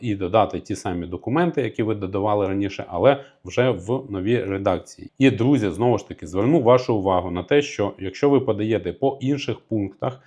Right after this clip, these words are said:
аніж дев'ятий, тринадцятий або чотирнадцятий частини першої статті двадцять третьої, вам інформаційний блок, який додався до заяви про відстрочку від мобілізації, заповнювати не потрібно.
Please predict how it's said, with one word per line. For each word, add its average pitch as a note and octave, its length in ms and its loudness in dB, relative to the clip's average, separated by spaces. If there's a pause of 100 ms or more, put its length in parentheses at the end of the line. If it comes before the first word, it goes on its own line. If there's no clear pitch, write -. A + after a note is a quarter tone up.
(220)
аніж A2+ 540 0
дев'ятий, F#2 520 0
тринадцятий G2 680 -4
або F#2+ 260 -4
чотирнадцятий F#2 880 -8 (220)
частини F#2+ 420 -2
першої F2 420 -4
статті F#2 320 -8
двадцять E2+ 360 -8
третьої, D3+ 440 0 (220)
вам G2 400 4
інформаційний F#2 800 -2
блок, A#2+ 400 2
який G2+ 280 -4
додався G#2 640 4
до F2 320 -4 (160)
заяви E2+ 460 -2
про E2 200 -8
відстрочку D#2+ 540 -8
від E2+ 140 -10
мобілізації, F2 800 -4 (240)
заповнювати D#3+ 720 2
не A#2 260 0
потрібно. F2 760 -6